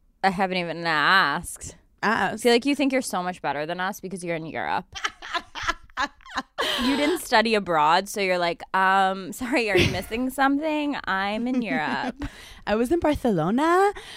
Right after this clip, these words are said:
Speaker 2: No, I, I wasn't in Barcelona, but, um,
Speaker 1: Do you think you guys would ever move there?
Speaker 2: I'm not gonna lie. I was like, "Are we, do we live here now?"
Speaker 1: Yeah. Did you see that meme where it was, like, the millennial urge to be somewhere for two days and say,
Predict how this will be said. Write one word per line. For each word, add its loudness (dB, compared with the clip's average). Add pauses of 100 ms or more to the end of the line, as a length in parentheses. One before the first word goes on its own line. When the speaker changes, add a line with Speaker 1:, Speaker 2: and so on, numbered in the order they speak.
(160)
Speaker 2:
No, -6
I, 0
I -2
wasn't 2
in 0
Barcelona, -2
but, 0
um, -2 (340)
Speaker 1:
Do -2
you 2
think 2
you -6
guys 6
would 2
ever 4
move -2
there? 0 (380)
Speaker 2:
I'm -6
not -4
gonna -2
lie. -2
I -2
was -6
like, -6 (760)
"Are -2
we, 0 (100)
do -4
we 0
live -2
here -2
now?" 2 (120)
Speaker 1:
Yeah. -2 (720)
Did -8
you 0
see 0
that 8
meme 2
where 2
it 0
was, 0
like, 0
the 0
millennial 0
urge -2
to -4
be -4
somewhere -2
for -4
two -6
days 0
and -4
say, 0